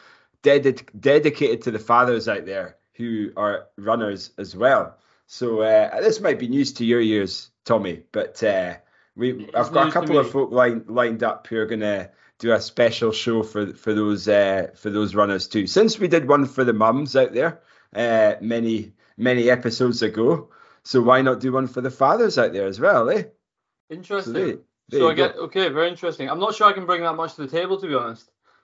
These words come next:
Speaker 1: Oh, well, that,
Speaker 2: <laughs>
Speaker 1: that's for you.
Speaker 2: That's
Speaker 1: It's, it's mainly for you. You know, you've got
Speaker 2: Ah,
Speaker 1: to get,
Speaker 2: I see.
Speaker 1: uh, yeah, it's, you can, you can basically be the, the listener.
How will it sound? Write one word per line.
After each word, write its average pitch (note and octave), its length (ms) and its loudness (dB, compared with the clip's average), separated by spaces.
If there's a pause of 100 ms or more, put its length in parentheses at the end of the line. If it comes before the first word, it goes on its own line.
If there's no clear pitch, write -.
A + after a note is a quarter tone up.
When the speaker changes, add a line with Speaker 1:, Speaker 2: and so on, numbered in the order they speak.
Speaker 1:
Oh, F3+ 140 6
well, E3+ 100 6
that, F#3 300 4
Speaker 2:
<laughs> - 0 -
Speaker 1:
that's G#3 220 -4
for A#3 140 2
you. F#3+ 300 -2
Speaker 2:
That's - 160 0
Speaker 1:
It's, - 100 -18
it's D3 180 -6
mainly F#3 280 -2
for - 160 -8
you. C#3+ 200 -6
You A#2 180 -4
know, C#3+ 100 -2
you've D3 200 -2
got D3+ 180 4 (100)
Speaker 2:
Ah, D3 80 2
Speaker 1:
to - 60 2
get, G#2 120 2
Speaker 2:
I - 40 0
see. A#2 60 2 (320)
Speaker 1:
uh, - 20 -20 (280)
yeah, C3+ 200 4
it's, - 320 -4
you C3+ 340 -12
can, D#3 220 -4
you C#3 100 -8
can D3 180 -4
basically B2 480 0
be A#2+ 260 0
the, G2+ 540 2
the G#2+ 160 -4
listener. G#2 580 -4